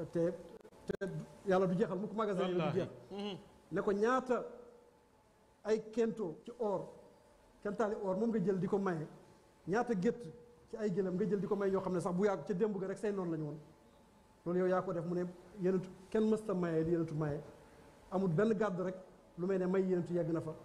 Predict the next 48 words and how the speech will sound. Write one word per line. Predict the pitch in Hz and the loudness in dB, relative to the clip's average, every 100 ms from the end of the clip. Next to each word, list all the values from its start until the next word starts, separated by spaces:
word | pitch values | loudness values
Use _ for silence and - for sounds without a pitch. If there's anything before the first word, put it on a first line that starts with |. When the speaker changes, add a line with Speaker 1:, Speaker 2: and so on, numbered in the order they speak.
| - - | -20 -8
Speaker 1:
Ka | - | -2
gën | 233 254 | 2 2
a | |
sori | 254 247 214 | 2 -2 -2
ci | 233 | 0
moom | 214 208 | 0 0
ci | 220 | 0
waaso | 220 202 | 0 -2
sax | 175 175 - - - - | -6 -8 -12 -20 -20 -6
ci | 226 | 0
yow | 208 190 - | 0 0 -6
ci | 226 220 - | -8 -8 -6
far | - 214 - | -2 -2 2
ci | |
yow | 233 | 2
la | 214 | 2
gën | 185 | 2
a | 185 | -2
tabe. | 185 143 - - | -4 -8 -10 -8
Speaker 2:
Barakallah. | 160 131 101 92 - | -6 -6 -12 -18 -6
Speaker 1:
Rawatina | 160 185 185 180 | 0 2 2 0
weeru | 170 165 | 0 -2
koor, | 165 170 | -2 -2
Cheikh | 196 | -2
Ibrahima | 180 170 165 | 0 2 2
it | 175 - - - - 160 | 2 0 -16 -20 -14 -4
daf | 160 - | -4 0
koo, | 175 165 170 | 2 2 0
daf | 156 | -6
ko, | - | -4
daf | 165 | -4
koo | 175 | -2
doon | 160 170 165 | 0 0 0
ci | 160 | 0
loolu. | 156 | 2
Waaye | 175 190 | 4 4
weeru | 214 | 2
Alquran | 214 196 190 175 | 0 -2 -2 0
la. | 208 - - - - 151 | -2 -4 -14 -20 -20 -12
Speaker 2:
Mhm. | 127 | -6
Speaker 1:
Wax | 180 | 0
nañ | 196 190 | 2 2
ne | |
Baye | 175 185 175 | 4 2 2
ni | |
mu | 190 | 0
ko | 196 | 0
mokkalee. | 202 196 165 | 0 0 0